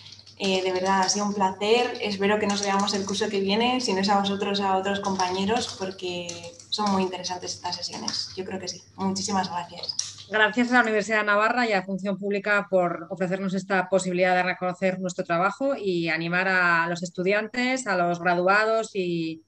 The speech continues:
Speaker 2: másters que, por favor, piensen en, en incorporarse, que los necesitamos. Muchas gracias.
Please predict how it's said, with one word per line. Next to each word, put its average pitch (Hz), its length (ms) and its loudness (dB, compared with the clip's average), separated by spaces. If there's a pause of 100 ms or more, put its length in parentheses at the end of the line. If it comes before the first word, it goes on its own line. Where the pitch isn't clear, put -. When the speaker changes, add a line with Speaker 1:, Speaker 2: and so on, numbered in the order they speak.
(200)
Speaker 2:
másters 247 440 -2
que, 160 520 -2
por 185 140 0
favor, 190 460 0 (280)
piensen 214 600 0
en, - 0 -
en 196 240 0
incorporarse, 208 580 0
que 247 80 0
los 196 140 0
necesitamos. 170 680 -6
Muchas 214 220 -8
gracias. 175 480 -8